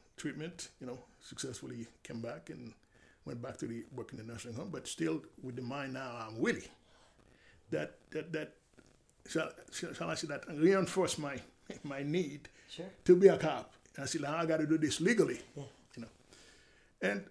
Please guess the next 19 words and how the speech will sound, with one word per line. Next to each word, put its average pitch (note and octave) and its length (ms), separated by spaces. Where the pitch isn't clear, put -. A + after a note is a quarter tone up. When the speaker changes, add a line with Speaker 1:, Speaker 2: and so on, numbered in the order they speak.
Speaker 1:
apparently, G3 720
when D3+ 320
I G3 100
was F#3+ 380
a D#3+ 60
young A#3+ 240
officer D3+ 360
standing F3 320
on D3 80
the B2+ 40
foot - 240
post, D3+ 180
hundred F3 240
seventy-second E3+ 1080
Street F3 240
on D3+ 100
Amsterdam, F3+ 640
between D3+ 300
Audubon D#3+ 680